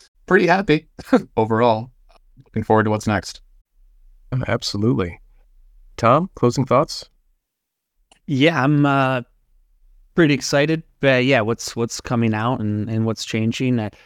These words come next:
Speaker 3: I feel like there's a lot of, uh, I don't, maybe we talked about this in another episode, but there's a lot of providers out now that are either making their own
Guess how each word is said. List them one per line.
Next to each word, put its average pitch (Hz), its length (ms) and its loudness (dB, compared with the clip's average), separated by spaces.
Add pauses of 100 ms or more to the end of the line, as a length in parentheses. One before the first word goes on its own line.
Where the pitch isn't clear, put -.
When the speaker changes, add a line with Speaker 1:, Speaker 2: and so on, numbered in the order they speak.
(100)
Speaker 3:
I 113 60 -6
feel 180 180 2
like 165 180 0
there's 147 180 0
a 135 40 0
lot 131 300 0
of, 127 240 -2
uh, 110 480 -2 (600)
I - 320 -6
don't, 139 100 0
maybe 131 160 2
we 120 100 -2
talked 117 220 0
about 110 140 0
this 107 180 -8
in 107 60 -2
another 104 260 -2
episode, 98 480 -6
but - 180 -6
there's - 340 -20
a 139 40 0
lot 156 120 2
of 139 100 -4
providers 131 680 -2
out 120 280 0
now 120 380 -2
that 110 220 -2
are 107 480 -2 (680)
either 131 580 0 (120)
making 131 420 0
their 123 160 0
own 143 320 0